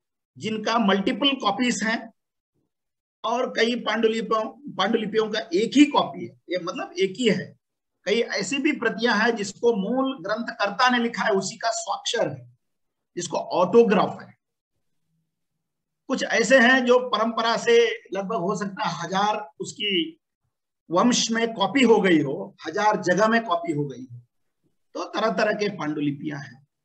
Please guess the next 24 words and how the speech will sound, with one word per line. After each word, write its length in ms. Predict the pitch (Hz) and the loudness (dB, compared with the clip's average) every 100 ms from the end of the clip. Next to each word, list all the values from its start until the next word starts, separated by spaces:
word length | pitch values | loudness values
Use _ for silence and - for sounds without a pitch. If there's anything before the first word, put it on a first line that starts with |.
| _ _ _ _ 156 | _ _ _ _ -14
तथापि 920 | 151 185 214 254 - 135 - 185 - _ _ _ _ _ _ | -10 -2 -2 0 -2 -2 -6 -12 -18 _ _ _ _ _ _
किसी 260 | 185 220 240 | -8 -2 -2
भी 360 | 226 247 247 247 - | 0 -2 -2 -6 -10
पांडुलिपि 540 | 175 190 208 208 185 - | -6 -2 -2 -2 -6 -8
का 580 | 196 196 196 196 - _ _ _ _ _ | -4 -2 0 -2 -10 _ _ _ _ _
अगर 280 | 160 160 180 190 - _ | -8 -2 -2 -2 -8 _
किसी 240 | 165 - | -6 -4
ने 380 | 185 185 185 - _ _ _ _ _ _ | -2 0 -2 -8 _ _ _ _ _ _
छाप 320 | - 226 226 190 | -4 2 2 2
दिया, 240 | 165 120 - - _ _ _ _ _ _ _ _ _ _ _ | -4 -4 -8 -20 _ _ _ _ _ _ _ _ _ _ _
अगर 160 | 156 202 | -6 -2
उसका 320 | 202 - 226 | -2 -2 -6
एडिशन 560 | 226 160 202 196 269 247 | -4 2 2 4 4 4
हो 220 | 156 190 | 4 4
गया, 300 | 185 127 92 - _ _ _ _ _ _ _ | 4 2 -2 -14 _ _ _ _ _ _ _
उसके 280 | 220 - 247 | -12 0 0
बाद 260 | 240 233 233 | 2 0 2
में 420 | 233 240 226 226 | -2 -2 -4 -6
उतना 420 | 226 - 160 240 | -6 -6 -4 -4
पांडुलिपियों 800 | 240 - 175 220 220 180 196 185 | -2 -6 -2 0 0 -4 -4 -4
का 220 | 185 190 | -4 -4
क्या 340 | 196 - 160 214 | -4 -4 0 2
महत्व 480 | 185 147 185 185 156 | 0 -2 -2 -2 2
है, 440 | 151 143 143 - | 2 2 -2 -12